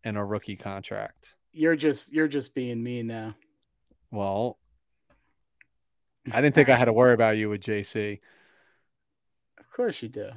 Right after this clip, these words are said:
Speaker 2: All right.
Speaker 1: Mm.
Speaker 2: Well, I'm getting back out there at the cornerback position. You sh-, you take, how you gonna take a safety of a cornerback? Um,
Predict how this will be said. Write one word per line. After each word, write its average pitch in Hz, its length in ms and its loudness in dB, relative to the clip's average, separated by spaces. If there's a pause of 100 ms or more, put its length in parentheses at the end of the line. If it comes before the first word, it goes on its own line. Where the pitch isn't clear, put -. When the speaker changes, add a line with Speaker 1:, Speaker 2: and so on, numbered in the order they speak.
(100)
Speaker 2:
All 147 160 2
right. 127 280 2
Speaker 1:
Mm. 123 80 -8
Speaker 2:
Well, 147 400 4 (1800)
I'm 156 80 -2
getting 160 200 8
back 160 220 8
out 160 160 6
there 165 120 8
at 147 60 4
the 151 60 -2
cornerback 147 520 2
position. 131 420 -2
You 139 60 2
sh-, - 160 -8 (200)
you 151 80 -14
take, 160 260 0
how 160 100 2
you 180 80 4
gonna 170 140 2
take 156 120 -2
a 139 60 0
safety 156 320 0
of 139 80 0
a 127 60 -4
cornerback? 127 600 0 (340)
Um, 123 460 -10